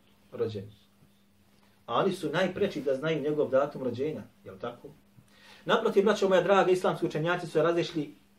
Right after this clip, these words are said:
koje godine je rođen, u kojem mjesecu je rođen i kojeg dana je rođen. Ali su se svi složili koje godine je umro,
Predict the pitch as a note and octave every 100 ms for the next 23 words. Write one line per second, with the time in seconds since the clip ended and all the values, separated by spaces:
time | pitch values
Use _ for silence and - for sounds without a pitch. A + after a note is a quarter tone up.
0 | _ _ _ - F#3+ E3 E3+ F3+ E3 D#3
1 | D3 A#2 G2+ E2 _ _ - _ _ _
2 | _ _ _ B2+ - F#3+ E3+ D3+ G#3 G3+
3 | E3+ - D3 C3 A2+ G#2 F2+ _ _ _
4 | _ D3+ - G#3+ G3+ A2+ A2 E3 E3+ C3+
5 | A2+ G#2+ G#2 F#2+ E2+ - _ - - _
6 | _ _ _ _ _ _ _ _ _ _
7 | _ _ _ _ _ _ _ _ _ _
8 | _ _ _ _ _ _ _ _ _ _
9 | _ - G#2 G#2 - A2+ - G#3 - D3
10 | C#3+ G3 G3 _ _ _ _ _ _ _
11 | _ _ _ _ _ _ _ _ _ _
12 | _ _ - D3 D3 B2+ C#3+ C3 C3 B2+
13 | D3 C#3 G2